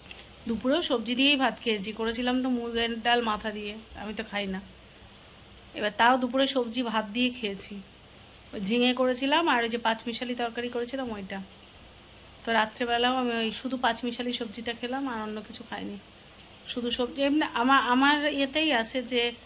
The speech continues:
আমি ভাত রুটি কম খেলেও সমস্যা নেই, সবজিটা অনেক বেশি করে খাওয়ার কথা।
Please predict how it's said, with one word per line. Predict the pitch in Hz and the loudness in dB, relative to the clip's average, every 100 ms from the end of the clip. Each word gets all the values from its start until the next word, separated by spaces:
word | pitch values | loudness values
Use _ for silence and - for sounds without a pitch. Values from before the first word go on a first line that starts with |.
| - - - | -20 -20 -6
আমি | 233 262 | 0 2
ভাত | 233 220 233 240 | 2 2 2 0
রুটি | 269 269 | -6 -4
কম | 254 240 | -2 -4
খেলেও | 240 269 | -2 -2
সমস্যা | 269 233 226 240 | 0 -2 -2 -2
নেই, | 269 | -4
সবজিটা | 311 233 214 240 240 | -4 -6 -6 -4 -4
অনেক | 240 226 | -4 -4
বেশি | 220 - | -6 -8
করে | 214 208 208 | -8 -10 -8
খাওয়ার | 196 196 | -8 -8
কথা। | 185 - | -12 -12